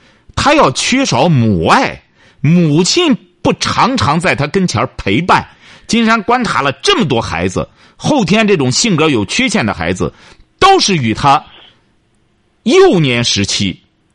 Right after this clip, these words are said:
这种缺失母爱是有关系的，你自己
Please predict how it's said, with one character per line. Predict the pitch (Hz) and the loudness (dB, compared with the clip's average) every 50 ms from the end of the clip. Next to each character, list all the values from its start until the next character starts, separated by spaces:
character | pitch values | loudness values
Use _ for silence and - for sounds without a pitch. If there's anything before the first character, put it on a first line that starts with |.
| _ _ _ _ _ _ | _ _ _ _ _ _
这 | - - 302 233 | 0 0 2 2
种 | 151 277 240 113 - | 2 0 -2 -2 -2
缺 | - - - - 254 277 277 247 | -4 -4 -4 -2 0 0 0 0
失 | - - - 247 220 | -2 -2 0 2 2
母 | 170 120 95 82 85 104 | 2 2 2 0 0 2
爱 | 185 240 180 | 2 2 0
是 | 107 - 113 | 0 -2 -2
有 | 95 82 | -2 -4
关 | 76 - 98 92 92 | -2 -2 -2 -2 -2
系 | 92 - | -2 -4
的， | 78 78 - _ _ - | -4 -6 -6 _ _ -2
你 | - 185 190 180 170 | 0 0 2 2 0
自 | 170 - - - 403 370 247 143 | -2 -2 -4 -2 0 0 0 0
己 | - 101 90 76 - | -2 -4 -4 -6 -8